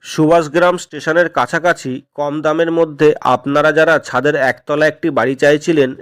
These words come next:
সেরকমই একটি বাড়ির ভিডিও আপনাদের সাথে শেয়ার করব। সুভাষগ্রাম স্টেশন থেকে সামান্য কম বেশি দেড় কিলোমিটার ডিস্টেন্সের মধ্যে পেয়ে যাবেন এই বাড়িটি। নিউ প্রপার্টি প্ল্যাটফর্ম চ্যানেলে আরও একটি নতুন ভিডিওতে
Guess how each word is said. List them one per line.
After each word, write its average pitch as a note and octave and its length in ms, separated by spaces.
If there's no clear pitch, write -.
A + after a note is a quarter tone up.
সেরকমই D3 480
একটি D3+ 160
বাড়ির C#3 300
ভিডিও D3+ 240
আপনাদের C3+ 420
সাথে D#3+ 180
শেয়ার C3+ 280
করব। G#2 200
সুভাষগ্রাম D#3+ 680
স্টেশন D3+ 280
থেকে E3+ 140
সামান্য D3 340
কম C3 120
বেশি D3+ 180
দেড় C3 220
কিলোমিটার D3+ 400
ডিস্টেন্সের D3 540
মধ্যে C#3+ 200
পেয়ে C3 200
যাবেন C3+ 280
এই D#3 140
বাড়িটি। G2+ 320
নিউ D#3+ 220
প্রপার্টি D#3+ 440
প্ল্যাটফর্ম D#3+ 480
চ্যানেলে D3 340
আরও C#3+ 140
একটি - 160
নতুন C#3+ 200
ভিডিওতে D3+ 400